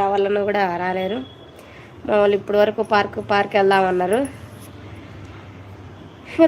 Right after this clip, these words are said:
తీరా మా వాడు ఇంకా పగుల నుంచి ఆడి ఆడి ఇంకా అలసిపోయి అయితే ఇంకా పడుకున్నాడండి. ఇప్పుడే మా ఫ్రెండ్ తినేమో పార్క్ అంటుంది, వాడేమో పడుకున్నాడు. మేము వెళ్ళాలన్నా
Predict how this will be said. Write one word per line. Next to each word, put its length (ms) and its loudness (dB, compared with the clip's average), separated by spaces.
తీరా 340 4
మా 160 4
వాడు 160 6
ఇంకా 120 4
పగుల 280 4
నుంచి 280 0
ఆడి 200 2
ఆడి 240 0
ఇంకా 160 2
అలసిపోయి 380 -2
అయితే 240 -2
ఇంకా 180 0
పడుకున్నాడండి. 600 -2
ఇప్పుడే 200 -2
మా 120 2
ఫ్రెండ్ 280 -4
తినేమో 280 2
పార్క్ 340 -4
అంటుంది, 340 -6
వాడేమో 360 6
పడుకున్నాడు. 520 0
మేము 180 6
వెళ్ళాలన్నా 400 6